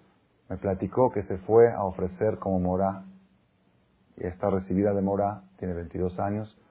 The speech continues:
se fue a ofrecer como morá en una de las escuelas judías tradicionalistas de México. Vamos a suponer, si entre las escuelas judías de judaísmo,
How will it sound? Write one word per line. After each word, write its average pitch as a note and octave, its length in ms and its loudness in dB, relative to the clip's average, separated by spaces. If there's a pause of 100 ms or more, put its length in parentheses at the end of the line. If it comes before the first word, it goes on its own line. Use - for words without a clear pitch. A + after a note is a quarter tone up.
(280)
se G2 80 -8
fue A#2 160 2
a C3 40 8
ofrecer A#2 400 2
como A2 180 0
morá G#2+ 400 2
en A#2+ 100 -6
una A#2 140 -2
de A#2 60 -2
las A2 140 -4
escuelas A2 640 4 (1160)
judías A2 680 2 (120)
tradicionalistas F#2 1040 -2 (1300)
de - 160 -8
México. F2 420 -6 (220)
Vamos A2+ 200 2
a G#2+ 40 -8
suponer, G#2 560 0 (1080)
si G#2 60 -2
entre G2 220 0
las G2 160 0
escuelas A#2+ 360 2
judías A2 480 4 (480)
de F2+ 120 -2
judaísmo, G2+ 720 4